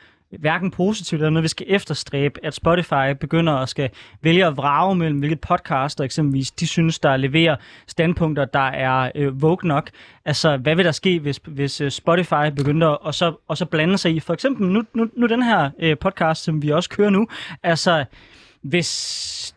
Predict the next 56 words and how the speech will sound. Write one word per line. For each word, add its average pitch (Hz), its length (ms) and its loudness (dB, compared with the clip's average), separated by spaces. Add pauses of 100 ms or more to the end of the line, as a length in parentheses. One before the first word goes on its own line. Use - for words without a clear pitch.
de 185 140 4
hørte 208 320 4
noget, 269 300 4
og 214 80 -2
pludselig 226 320 -2
synes, 254 280 0
at - 160 -2
det 208 120 2
standpunkt, 220 440 0
jeg 185 120 2
fremførte, 208 520 -2
det 185 120 0
så 208 100 0
ikke 202 120 0
var 185 160 2
woke 226 200 0
nok, 208 200 2 (260)
skal - 160 -6
Spotify 202 540 0
så 185 140 -6
til - 120 -4
at - 20 -2
stå 170 120 -4
til 170 100 0
ansvar 196 340 2
for, 190 120 0
at 180 100 -2
de 185 60 0
har 180 40 2
lagt 151 180 -2
platform 190 520 0 (220)
til 175 140 -2
mig, 170 180 2
at 214 100 -2
jeg 190 100 -4
udtrykker 196 360 0
de 180 80 -6
her 175 100 4
holdninger, 180 420 2
og 151 80 0
skal 160 120 -6
man 147 80 0
så 180 60 -2
til 190 120 0
at 170 40 -2
begynde 175 160 2
at 170 60 -2
diskriminere 165 540 2
det, 185 240 2
og 170 60 2
måske 170 200 -4
prøve 185 160 -2
at 185 60 0
skubbe 147 200 -2
sig 147 120 -8
platformen? 175 500 -2